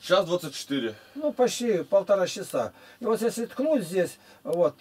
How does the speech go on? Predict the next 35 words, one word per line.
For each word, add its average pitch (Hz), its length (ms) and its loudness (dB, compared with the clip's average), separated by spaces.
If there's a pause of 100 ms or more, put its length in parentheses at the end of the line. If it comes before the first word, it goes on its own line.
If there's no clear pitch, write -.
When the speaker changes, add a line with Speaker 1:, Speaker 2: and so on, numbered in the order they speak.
(180)
Speaker 2:
главное, 151 580 2
вот 165 160 0
сюда, 156 240 2
главное, 143 440 2
влево, 147 380 2 (360)
то 214 100 0
откроется, 262 540 4
на 202 120 -2
каждый 214 320 2
день 247 200 2
выставляются 202 580 0
жития. 143 640 -2 (160)
Вот 170 180 -4
они 143 260 -2
идут, 123 220 -4
жития. 127 480 -8 (1160)
Но 190 120 -4
я 233 120 4
их 185 100 -4
переношу 214 500 0
в 185 60 -4
мой 196 220 0
мир. 117 320 -6 (720)
Ну, 247 120 0
у 254 80 4
нас 233 240 2
еще 190 260 -6
есть, 208 420 -2 (360)
это, 160 580 2
во 165 160 0
свете 214 360 -2
Библии 190 320 -2
сайт, - 500 2
большой-большой 190 840 0
сайт, 117 340 -4